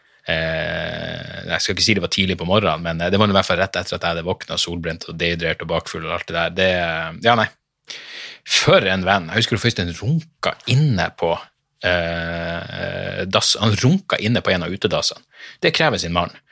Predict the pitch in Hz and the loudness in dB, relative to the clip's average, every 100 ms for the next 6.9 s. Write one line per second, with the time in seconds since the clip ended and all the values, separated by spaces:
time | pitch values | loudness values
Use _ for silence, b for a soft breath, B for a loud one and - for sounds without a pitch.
0 | B B B B B _ - 101 95 85 | B B B B B _ 2 6 6 6
1 | 85 82 85 151 - _ _ - 95 95 | 2 -2 -8 -16 -20 _ _ -12 -8 -6
2 | 92 107 95 - 92 80 87 123 110 90 | 0 2 4 2 2 -2 0 2 2 2
3 | 110 101 - 101 - - - 131 131 127 | -2 -6 -6 -8 -6 -10 -8 -2 0 2
4 | 117 - - _ _ _ _ _ _ _ | 2 0 -6 _ _ _ _ _ _ _
5 | _ 110 98 95 - 87 107 - 85 87 | _ 2 4 2 0 0 0 0 -4 -6
6 | 87 92 98 90 - 90 90 90 80 | -6 -4 0 2 2 -2 -2 -2 -4